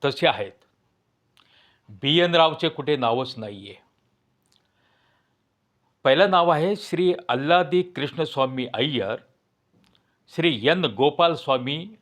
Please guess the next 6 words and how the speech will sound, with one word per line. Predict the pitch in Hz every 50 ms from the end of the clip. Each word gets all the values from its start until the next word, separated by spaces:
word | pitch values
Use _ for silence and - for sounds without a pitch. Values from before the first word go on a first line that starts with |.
| _ _ _ _ _ _
अय्यंगार, | - 151 175 170 131 110 123 107 98 98 113 131 - _ _ _ _ _ _ _ _ _ _ _ _ _ _ _ _
श्रीमान | _ - - 156 156 165 160 160 160 160 151
डॉक्टर | 131 135 127 131 - - 143
बी | 127 104 113 127 139
आर | 143 135 123 107
आंबेडकर, | 101 104 113 123 156 147 - - - 98 95 101